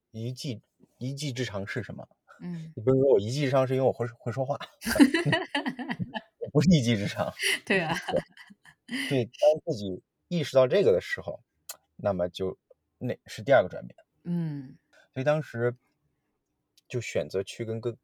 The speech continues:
Speaker 1: 科技相关的，那么 Spark 也好，还是区块链公司也好，都是
Speaker 2: 嗯。
Speaker 1: 一步，一步，一步地更加，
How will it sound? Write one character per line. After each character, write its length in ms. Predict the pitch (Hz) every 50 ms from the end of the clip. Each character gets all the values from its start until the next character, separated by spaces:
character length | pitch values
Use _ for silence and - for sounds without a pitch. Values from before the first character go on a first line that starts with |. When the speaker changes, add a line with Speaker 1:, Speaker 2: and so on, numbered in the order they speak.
| _ _
Speaker 1:
科 260 | - - - 151 147
技 140 | 147 131 98
相 220 | - 98 90 87
关 200 | 85 85 85 82
的， 100 | - - _
那 140 | 107 110 101
么 220 | 98 95 92 87 - _ _ _ _
Spark 520 | - - - - - 123 117 101 - - 87
也 100 | 82 85
好， 280 | - - - - - _ - _
还 80 | _ -
是 40 | 90
区 180 | - - - 113
块 120 | 113 117
链 180 | 117 113 98 90
公 200 | - 87 87 85
司 160 | - _ -
也 80 | 87 85
好， 180 | - - - - _ _
都 160 | 107 107 107
是 320 | - - - 104 95 95 -
Speaker 2:
嗯。 180 | - 156 80 80 - _ _ _
Speaker 1:
一 140 | 101 104
步， 180 | 104 - 151 147
一 140 | 117 98 95
步， 180 | 87 - 98
一 160 | 92 90 90 92
步 200 | - 98 101 95
地 180 | 87 - - - - _ _
更 300 | - 113 104 95 90 - _ _ _ _ _ _ _ _ _ _ _ _ _ _ _
加， 340 | - 113 101 98 95 95